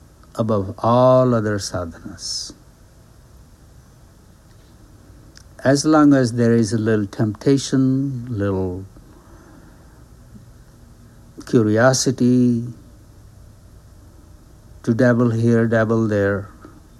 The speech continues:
my sadhana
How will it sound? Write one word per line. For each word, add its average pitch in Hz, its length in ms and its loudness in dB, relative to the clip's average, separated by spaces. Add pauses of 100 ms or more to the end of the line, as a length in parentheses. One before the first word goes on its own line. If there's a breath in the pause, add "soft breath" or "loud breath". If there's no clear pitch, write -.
(3250)
my 123 160 2
sadhana 110 720 -2